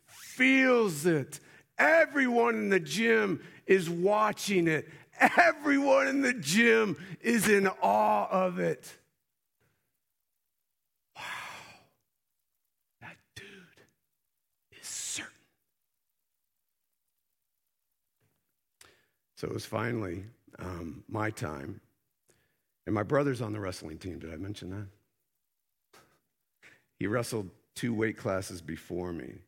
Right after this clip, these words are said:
He saw the whole thing. N-, nobody didn't see the whole thing. I'm about ready to step on the mat, and he gets right in my face and bumps me in the forehead, and we're now looking in the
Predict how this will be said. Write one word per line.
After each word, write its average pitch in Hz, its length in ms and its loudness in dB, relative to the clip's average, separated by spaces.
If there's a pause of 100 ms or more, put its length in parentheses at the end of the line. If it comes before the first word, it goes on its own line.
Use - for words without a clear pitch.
(500)
He 104 60 -10
saw 101 280 -6
the 92 100 -8
whole 90 200 -6
thing. - 340 -16 (720)
N-, - 160 -14 (200)
nobody 90 380 -8
didn't - 220 -14
see - 160 -16
the - 140 -18
whole - 240 -20
thing. - 180 -20 (800)
I'm - 80 -8
about 98 100 -4
ready 101 160 -2
to 98 80 -8
step - 240 -8
on 90 140 -6
the 87 80 -6
mat, 80 320 -8
and - 80 -14
he 87 40 -10
gets 82 280 -12
right 76 180 -10
in 73 60 -14
my 73 120 -14
face - 460 -12
and 73 240 -18 (180)
bumps 71 280 -14
me 76 100 -10
in 76 60 -10
the 71 60 -14
forehead, 76 420 -10
and 73 100 -10
we're 73 80 -10
now 73 240 -10
looking 73 300 -10
in 69 80 -10
the - 120 -12